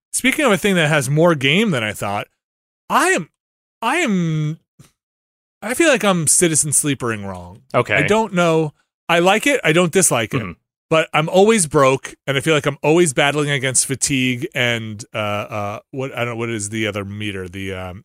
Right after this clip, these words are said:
Speaker 1: like, your, your physical
Speaker 2: Yeah, basically,
Speaker 1: being,
Speaker 2: like,
Speaker 1: like
Speaker 2: there's
Speaker 1: the
Speaker 2: the, there's the hunger meter, which is your ener-,
Speaker 1: Yeah.
Speaker 2: energy meter, and then there's the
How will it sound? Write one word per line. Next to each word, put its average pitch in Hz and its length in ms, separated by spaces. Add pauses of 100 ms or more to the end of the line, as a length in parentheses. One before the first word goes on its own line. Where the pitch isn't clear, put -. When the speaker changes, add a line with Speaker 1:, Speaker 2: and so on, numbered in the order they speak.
Speaker 1:
like, 110 220
your, 113 180 (420)
your 117 140
physical 123 480 (120)
Speaker 2:
Yeah, 135 200
basically, 143 280
Speaker 1:
being, 156 80
Speaker 2:
like, 143 100
Speaker 1:
like 104 60
Speaker 2:
there's 135 180
Speaker 1:
the 113 320
Speaker 2:
the, - 20
there's 120 180
the 117 80
hunger 185 380
meter, 143 440
which 120 200
is 107 60
your 104 100
ener-, 104 320
Speaker 1:
Yeah. 113 60
Speaker 2:
energy 107 260
meter, 98 300
and 98 140
then 101 100
there's 98 180
the 92 220